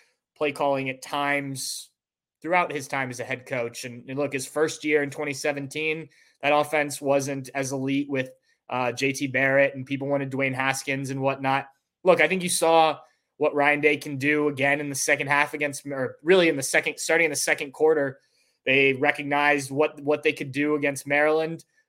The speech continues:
Uh, they started taking those shots. It was working. Um, you know, I, I do think that they can make some changes with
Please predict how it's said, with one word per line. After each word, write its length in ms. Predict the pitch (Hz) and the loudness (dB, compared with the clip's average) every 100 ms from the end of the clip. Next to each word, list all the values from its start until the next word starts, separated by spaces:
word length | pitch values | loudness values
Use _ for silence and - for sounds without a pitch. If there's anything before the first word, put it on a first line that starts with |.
| - | -6
Uh, 140 | 123 | -4
they 100 | 127 | -2
started 320 | 127 - 143 | -2 0 0
taking 260 | 139 151 156 | 2 0 0
those 160 | 151 139 | -2 -4
shots. 720 | - 147 156 156 - - - | -2 0 2 0 -4 -8 -6
It 120 | 139 | -8
was 140 | 135 120 | -8 -6
working. 560 | 131 160 165 156 156 143 _ _ - | 0 0 0 -4 -4 -14 _ _ -10
Um, 500 | 117 117 117 113 113 117 _ _ 127 120 | -6 -4 -6 -8 -12 _ _ _ -16 -8
you 180 | 135 | -4
know, 260 | 123 120 120 | -4 -4 -6
I, 200 | 131 135 | -4 -2
I 100 | 139 139 | -2 -2
do 220 | 139 170 | 0 0
think 300 | 170 170 165 | 2 -2 0
that 100 | 160 | 0
they 120 | 156 | 0
can 160 | 156 151 | 0 0
make 160 | 160 | 0
some 160 | - 156 | 0 -8
changes 600 | - 147 160 151 160 143 | -2 0 0 -2 -2 0
with 200 | 151 | 2